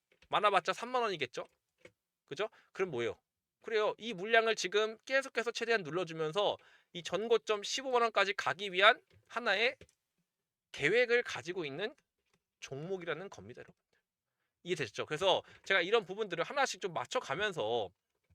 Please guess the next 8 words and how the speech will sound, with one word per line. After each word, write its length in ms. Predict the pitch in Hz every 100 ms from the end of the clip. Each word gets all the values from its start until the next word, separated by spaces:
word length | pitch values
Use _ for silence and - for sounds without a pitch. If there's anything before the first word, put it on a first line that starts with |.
| - _ - -
우리 160 | 156 180
두산 220 | 151 185
엘비티 320 | 170 170 175 -
다 300 | - 190 226
대응을 380 | 139 147 160 160 _ _ -
해드리고 320 | 247 262 254
있어요. 500 | 160 - 117 90 110 127 _ -
그죠? 260 | 131 185